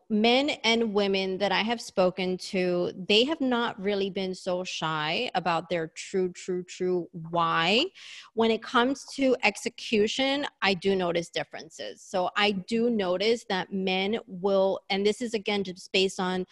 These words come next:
the conversations I've had with people who tend to be within, like, the thirty-year-old to fifty-year-old, like, age range, you know, they basically say, "Okay, this is really what I would love to explore or do."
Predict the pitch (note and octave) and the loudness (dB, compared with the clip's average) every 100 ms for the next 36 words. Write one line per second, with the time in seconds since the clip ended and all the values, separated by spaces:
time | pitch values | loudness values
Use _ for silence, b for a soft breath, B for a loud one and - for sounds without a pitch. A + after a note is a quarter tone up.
0 | b - - F#3 F3 F3+ F3+ - E3 A#3+ | b -14 -6 -4 -2 -2 -2 2 4 4
1 | B3 A#3+ A3+ A#3 - G3 F#3+ G3 G3 b | 4 2 4 2 0 -4 -2 -2 -2 b
2 | b - G#3 - A3+ A3 B3 C4+ G#3 G#3 | b -4 -4 -2 0 0 0 -2 0 0
3 | G3+ G3 F#3+ F#3 F3 F3 - b - F#3+ | 2 2 0 -4 -4 -6 -8 b -6 -6
4 | - _ G#3 G#3 G#3 G3 G#3+ G3+ G3 G3 | -6 _ 4 6 6 4 2 2 2 0
5 | F#3+ G3+ - G#3 G3 G#3+ G3+ G3+ G3 G3 | -2 -8 -2 0 0 0 0 2 2 2
6 | G3 F#3+ G3 F3+ E3+ - G3 G3 F3+ F#3 | 0 -4 -2 -2 -2 0 2 2 2 0
7 | E3+ E3+ G#3+ - - B B - G3 F3 | 0 -2 -4 -8 -14 B B -2 0 0
8 | E3+ F#3+ F#3+ G#3+ A3 A3 - C4+ C4+ C4 | -4 0 2 4 6 4 2 -2 0 0
9 | - F#3+ F#3+ F#3 - G3+ G#3 F#3 F3+ G3+ | 2 4 4 2 0 -2 2 2 2 -2
10 | G#3 F#3+ G3 G#3+ G3+ G3 F#3+ F#3+ F#3 F#3 | -2 0 0 2 2 0 0 0 0 -2
11 | F#3 A3 G#3+ - - F#3+ F#3+ F#3+ - G3 | -2 -4 -4 -6 -4 0 2 2 0 -2
12 | F3+ D#3+ E3+ D#3+ E3+ | -4 -4 -2 0 0